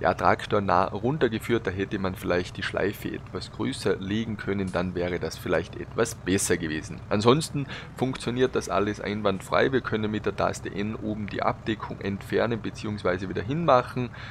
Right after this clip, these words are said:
Äh, wir haben hier schöne, äh, einen schönen Bunker eben, wie wir sehen können, also von oben recht schön. Wir können natürlich die Standardfruchtsorten damit, äh, befüllen,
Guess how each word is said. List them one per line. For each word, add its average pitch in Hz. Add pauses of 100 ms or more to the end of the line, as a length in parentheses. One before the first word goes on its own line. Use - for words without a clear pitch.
(140)
Äh, 101
wir 104
haben 104
hier 110
schöne, 113 (420)
äh, 98
einen 101
schönen 107
Bunker 139
eben, 117
wie 113
wir 110
sehen 113
können, 104
also 95
von 101
oben 98
recht 95
schön. 98
Wir 92
können 104
natürlich 98
die 104
Standardfruchtsorten 117
damit, 113 (440)
äh, 104
befüllen, 123